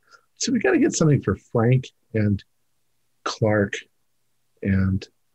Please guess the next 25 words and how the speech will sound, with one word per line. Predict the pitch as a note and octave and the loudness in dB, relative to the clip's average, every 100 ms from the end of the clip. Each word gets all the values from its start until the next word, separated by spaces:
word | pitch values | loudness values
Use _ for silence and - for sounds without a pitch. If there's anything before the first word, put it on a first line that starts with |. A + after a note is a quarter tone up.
| _ | _
let's, | D#3+ A#3 - - - - - | 0 0 0 -6 -8 -10 -2
let's | - - - | -2 -2 -2
say | G#3 G#3 | 0 2
that | D#3 D3+ | 4 2
at | C#3+ - | 2 -2
some | - D#3+ F#3 | 0 2 0
point | - D#3 D3 - | 0 0 0 0
this | - G#2+ - | -2 -2 2
afternoon, | A#2+ A#2 - A#2 G#2 G#2 G#2 G#2 G2 - _ _ _ _ _ - - _ | 2 0 -2 -2 0 2 2 2 0 -4 _ _ _ _ _ -20 -20 _
the | B2 | -2
three | - - D#3 G#3 G3 | -2 -2 2 4 4
of | D#3 G#2 | 2 2
you | F#2+ G#2 G2+ F#2+ F#2 F#2+ - _ _ _ - | 2 4 4 2 0 -2 -6 _ _ _ -2
are | A2+ | 0
getting | G2+ A#2 A#2+ | 2 2 2
off | A#2 G#2+ G2+ | 2 -2 -2
of | G2 - | -8 -2
work | A2 G2 | -2 -2
at | - | -6
the | - | -6
same | G2 - F#2+ F#2 D#2+ - | -6 -4 -2 -2 -6 -10
time, | - G2+ F2 D#2+ E2+ G#2 _ _ _ _ _ - | -4 -2 -2 -4 -6 -10 _ _ _ _ _ -6
and | A2 G2+ | 0 2
you | G2 | 4
meet | G2 G#2 C3 | 2 2 0